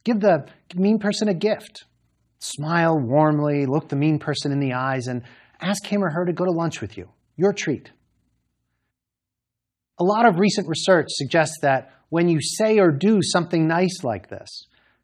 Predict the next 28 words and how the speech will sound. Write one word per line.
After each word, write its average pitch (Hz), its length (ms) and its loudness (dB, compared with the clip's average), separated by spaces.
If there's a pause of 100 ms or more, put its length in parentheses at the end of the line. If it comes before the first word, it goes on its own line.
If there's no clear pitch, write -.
you 170 100 4
will 180 100 6
partially 202 560 2
take - 380 -6
control 170 640 0
of 104 100 -6
the 127 100 -4
emotional 165 520 0 (140)
centers 131 420 -4
of 117 100 -8
the 123 140 -4
aggressor's 123 500 -6
brain 127 400 -4 (520)
and 156 320 -2 (300)
turn 214 340 0
off 185 400 0
his 151 220 -4
or 147 80 -2
her 143 160 0
ability 147 440 0
to 175 180 -6
be 185 140 2
mean 185 280 2
to - 120 -10
you, 87 140 -10 (440)
at 139 80 -10
least 175 220 2
to 160 80 -2